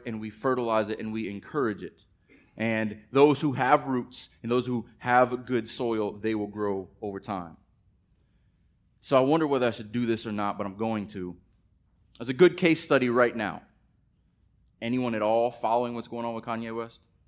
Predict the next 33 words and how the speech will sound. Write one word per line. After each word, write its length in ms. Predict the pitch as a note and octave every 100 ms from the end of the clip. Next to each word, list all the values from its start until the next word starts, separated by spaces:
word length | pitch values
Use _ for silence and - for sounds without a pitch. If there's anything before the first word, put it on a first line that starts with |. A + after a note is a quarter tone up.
| _ _ _ _ _ _ _ -
And 240 | G2+ G2 - _ - G2+
trust 280 | - C3 A2
me, 80 | G#2
you're 180 | G2+ G#2+
as 80 | G#2
shocked 320 | B2+ A#2+ A#2
as 80 | G#2+
I 140 | A2
am 120 | G#2
that 80 | G2
I'm 100 | F#2+
hearing 260 | G#2+ A2 G2+
the 60 |
words 280 | G2 G2+ F#2+
Kanye 320 | - G#2+ G2+
West 240 | G2+ G2 -
coming 200 | G#2 G2
out 100 | F#2+
of 60 |
my 80 | F#2
mouth 360 | F2+ F#2+ G2 -
in 120 | - F2+
the 60 |
pulpit. 400 | D2+ A2 G2 D#2 - _ _ _ _ _ _ _ _ _
Um, 480 | A2+ A#2 A2+ G#2+ F#2 - - - - - _ _ _ - _ _ A#2+
but 500 | G#3 D3+ C#3+ - -
this 160 | E3+ F#3+
is 100 | E3+
a 60 |
good 280 | D3 F3+ E3+
case 260 | F#3 D#3+ D3
in 80 |
point. 280 | C3+ E3+ A2